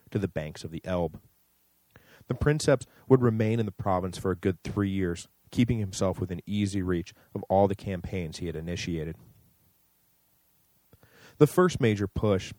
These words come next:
as I said at the end of last week, was Tiberius and Drusus's invasion of what would become the province of Raetia, which covered modern-day Switzerland and part of Austria.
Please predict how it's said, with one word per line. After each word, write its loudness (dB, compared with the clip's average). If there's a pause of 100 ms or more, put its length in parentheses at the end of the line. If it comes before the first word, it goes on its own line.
(100)
as 6
I 4
said 2
at -2
the 0
end 0
of 0
last -4
week, -4 (520)
was 8
Tiberius 4
and -4
Drusus's 0
invasion -4 (200)
of 0
what 2
would 2
become -4
the -8
province -6
of -8
Raetia, -4 (320)
which 2
covered 4
modern-day 2
Switzerland -4 (200)
and -2
part 0
of -12
Austria. -4